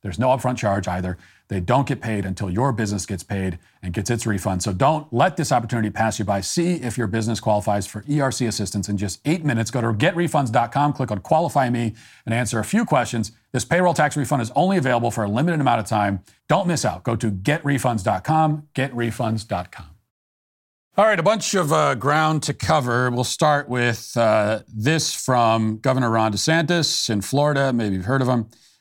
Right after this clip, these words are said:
Uh, he sent out this statement yesterday.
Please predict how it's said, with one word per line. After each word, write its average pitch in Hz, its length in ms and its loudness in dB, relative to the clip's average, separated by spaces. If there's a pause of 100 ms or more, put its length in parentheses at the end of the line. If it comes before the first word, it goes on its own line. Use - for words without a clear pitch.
(180)
Uh, 110 300 4
he 123 100 -4
sent 151 280 2
out 131 180 2
this 131 180 -2
statement 123 880 0 (120)
yesterday. 117 840 0